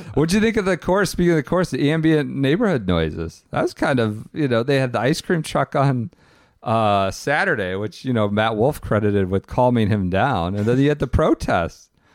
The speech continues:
which I thought was interesting. I don't know that it was handled well in the coverage. I liked it, though. I liked that, you know, sounds of the real world creeping into an actual P G A Tour, the enclave of a P G A Tour golf broadcast. They didn't handle it.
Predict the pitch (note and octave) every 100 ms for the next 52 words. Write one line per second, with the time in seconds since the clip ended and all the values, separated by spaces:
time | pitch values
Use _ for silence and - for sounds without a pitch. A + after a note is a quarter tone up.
0 | _ - D#3+ A#3+ - C4+ B3+ B3 - -
1 | - E4+ F#4+ E4+ A3+ C#3+ C3+ A#3 G#3 E3+
2 | B2+ D#3+ G3+ C#4+ D3+ C#3+ C3+ B2 - F#3+
3 | C#4 E3 E3+ D3 E3 - C#3+ C#3+ A#2+ E3+
4 | E3 G3+ D#3+ - - - - - G3 D#3
5 | - E3 D#3+ F#3 E3 D#3 E3 F3+ E3 D3+
6 | A3 F#3+ - - F#3 D#3+ D3+ G3 F3+ C3+
7 | C#3 D3+ - C3 D3 D3+ C#3 D3 C#3+ D#3
8 | D3+ C#3+ B2+ - - D3 C#3 G#3+ F#3+ C3+
9 | G#2 G2+ G#2+ G#2+ D3 C3+ C3+ C3+ - C#3
10 | C3 B2 B2 A#2 A#2 G3 - G2+ E2+ G#2+
11 | - F2+ - B2 D#3+ C#3+ B2 C#3+ G3+ C3
12 | G2